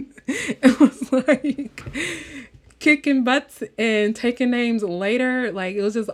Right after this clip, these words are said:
all automatic and out of nowhere and didn't really make sense. Then we had the introduction of this witch, which was, like, the magic part of it, which I didn't get. They kept showing this magical, I can't remember what the bird is called, but, like, the magical bird that kept showing up.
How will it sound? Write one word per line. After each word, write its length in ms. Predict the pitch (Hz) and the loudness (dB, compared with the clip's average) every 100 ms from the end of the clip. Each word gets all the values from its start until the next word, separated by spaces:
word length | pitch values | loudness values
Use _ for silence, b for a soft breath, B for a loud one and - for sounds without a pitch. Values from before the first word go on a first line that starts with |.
| - | -4
all 600 | 190 233 247 247 247 - | -2 0 0 -2 -4 -6
automatic 840 | 202 214 170 170 190 220 233 226 - B B - | -4 -2 -4 -2 -2 0 -2 -4 -10 B B -6
and 260 | 175 170 - | -6 -4 -6
out 140 | 196 175 | -4 -4
of 100 | 160 | -4
nowhere 420 | 180 208 226 214 | -2 -2 0 -4
and 100 | 190 | -4
didn't 160 | 185 | -6
really 140 | 180 175 | -6 -6
make 180 | 156 - | -10 -8
sense. 300 | 233 226 220 | -6 -6 -6
Then 120 | 190 | -8
we 60 | |
had 140 | 196 170 | -6 -8
the 40 | |
introduction 420 | 180 - 175 175 | -8 -10 -10 -8
of 60 | 160 | -8
this 140 | 151 | -8
witch, 460 | 165 202 262 269 - B B B _ | -4 -2 -2 -2 -12 B B B _
which 380 | 220 220 220 - - | 2 2 0 -14 -12
was, 180 | 190 202 | -8 -6
like, 180 | 180 | -6
the 100 | 170 | -6
magic 500 | 160 170 214 220 226 | -4 0 0 0 -8
part 200 | - 233 | -6 -4
of 120 | 220 214 | -4 -4
it, 80 | |
which 140 | 208 196 | -6 -6
I 40 | |
didn't 240 | 190 202 202 | -6 -6 -4
get. 200 | 202 170 | -4 -4
They 80 | |
kept 200 | 165 196 | -10 -10
showing 220 | - 214 196 | -8 -6 -6
this 160 | 165 | -8
magical, 920 | 160 175 202 214 - 214 196 170 165 160 - B B _ _ 175 - | -8 -6 -4 -6 -4 -4 -4 -4 -6 -12 -20 B B _ _ -20 -14
I 100 | 208 | -12
can't 200 | 208 233 | -6 -4
remember 220 | 185 175 160 | -4 -6 -8
what 80 | 151 | -8
the 60 | |
bird 260 | 143 160 160 | -6 -4 -6
is 60 | |
called, 400 | 156 185 170 170 | -6 -4 -2 -2
but, 100 | 180 | -4
like, 160 | 175 160 | -8 -8
the 80 | 165 | -8
magical 500 | 190 208 214 208 175 | -4 -6 -6 -6 -6
bird 340 | 180 190 202 | -4 -4 -4
that 120 | 185 | -6
kept 180 | 214 196 | -8 -8
showing 300 | - 196 196 | -6 -4 -2
up. 220 | 196 196 | -4 -6